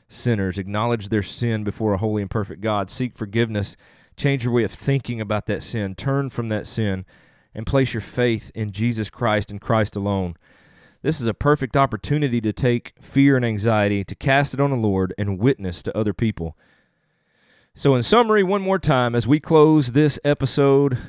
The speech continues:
of How a Christian Should Respond to this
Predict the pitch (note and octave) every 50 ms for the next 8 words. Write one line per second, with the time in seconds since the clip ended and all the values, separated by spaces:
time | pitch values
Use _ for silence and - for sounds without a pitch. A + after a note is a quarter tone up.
0 | - - A#2 A2+ G#2 F#2 G#2+ C3 C3 C#3 C3 A#2 - - - D3+ C#3+ - - C#3+
1 | C3 - - D3 B2 B2 B2 - - - C#3+ C#3 C#3 C#3 C#3 C3+ C3+ C3 G#2+ A2+
2 | - _ - - - D3 C#3+ C#3 C#3 C#3 C3+ C3 A#2+ _ _ _ _ _ _ _
3 | - G2 G#2+ B2+ C3 B2+ A#2+ G#2+ - - - -